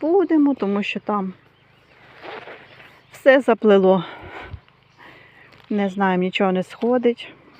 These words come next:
Не знаємо, що цей рік нас чекає, який в нас чекає врожай. Але, знаєте, як для мене, то найголовніше, щоб закінчилася війна.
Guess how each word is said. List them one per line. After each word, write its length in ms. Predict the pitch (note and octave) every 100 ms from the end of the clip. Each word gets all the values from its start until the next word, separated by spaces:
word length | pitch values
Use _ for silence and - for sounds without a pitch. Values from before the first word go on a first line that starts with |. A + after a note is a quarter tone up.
| -
Не 180 | G#3 G3
знаємо, 360 | G#3 F#3+ F#3
що 200 | F3+ F#3+
цей 260 | F#3+ - F#3+
рік 280 | F3+ - - - _ _ _ _ _ _ -
нас 200 | G3+ F#3+
чекає, 720 | - F#3 - A3 A#3 A#3 A3+ A3+
який 300 | F#3+ - F#3+
в 20 |
нас 320 | F#3 F3 - F#3 -
чекає 460 | - F#3+ G3+ G3 F3+
врожай. 580 | F3 F3 - G#3 B3 C4 _ _ _ _ _ _ _ _ _ _ _ _ _ _ _ _ -
Але, 480 | F#3+ F#3+ G#3 G#3 F#3+ F#3+
знаєте, 640 | G#3 A3+ A#3+ G#3 F#3+ E3 - - - - _ _ _ _ _ _ _ _ _ - - -
як 260 | G3+ F#3+ F#3
для 180 | G3+
мене, 500 | G3 A3 A#3 G#3+ F#3+ - -
то 100 | G3+
найголовніше, 680 | F#3+ F#3+ F#3+ F#3 G3+ A3+ G3
щоб 180 | - E3+
закінчилася 800 | F3+ - F#3 - F3 F3 - F3
війна. 400 | F3 E3+ E3+